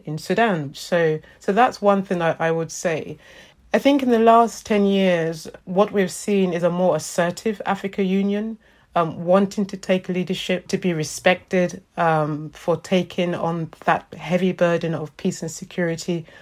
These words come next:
on the continent, especially crises that are of international peace and security. The, the, the Security Council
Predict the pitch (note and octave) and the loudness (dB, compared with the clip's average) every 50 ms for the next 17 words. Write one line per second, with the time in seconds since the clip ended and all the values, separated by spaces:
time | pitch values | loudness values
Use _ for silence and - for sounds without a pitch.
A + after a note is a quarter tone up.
0 | - - - - - F3+ F3 E3+ E3 - - F#3 F#3 F#3 - G3 F#3 - F#3+ - | -20 -20 -12 -4 -2 0 0 0 -2 0 0 0 0 0 -4 -4 -2 -2 -4 0
1 | - B3 C4 C4 - - - A#3 A3 G3+ F#3+ - - - - _ _ _ _ _ | 2 2 2 2 0 -2 0 0 0 0 -2 -8 -20 -20 -20 _ _ _ _ _
2 | - - - G3 G3+ F#3 G3 - G3 F#3+ - G3 F3+ F3+ - - _ - E3+ E3 | -8 2 4 6 6 6 4 0 -2 0 2 0 -2 -2 -4 -14 _ -4 -2 -2
3 | D#3+ - F3 F3+ F3 E3+ E3+ E3 E3 D#3+ - _ _ _ _ _ _ _ _ - | 0 2 4 6 6 6 6 4 2 -2 -10 _ _ _ _ _ _ _ _ -2
4 | F3+ D#3 - - - - F3+ F3+ F3 - F#3+ F3+ E3 D#3+ - - F3 E3+ E3 - | -2 -2 -2 -4 -2 0 0 0 0 0 0 2 2 0 -2 -4 -6 -6 -4 -4
5 | F#3 E3+ - - E3 D#3+ - - D#3+ - - F#3 F3 E3 E3 D#3+ - - D#3+ D3+ | -4 -4 -4 -6 -8 -8 -8 -10 -10 -6 -2 0 0 0 -2 -4 -6 -6 -6 -4
6 | D3 D3+ D3+ - D#3 - E3 D#3 - - E3 D#3 - - F#3 - - G3 F#3 F3+ | -4 -4 -6 -6 -8 -8 -8 -8 -6 -6 -8 -8 -6 -8 -8 -2 2 4 4 4
7 | - F#3 F3 - F#3+ E3+ E3 E3+ D#3+ - E3+ D#3 D3+ D3 - | 2 -2 -4 -2 0 0 0 0 -2 0 0 0 0 -2 -4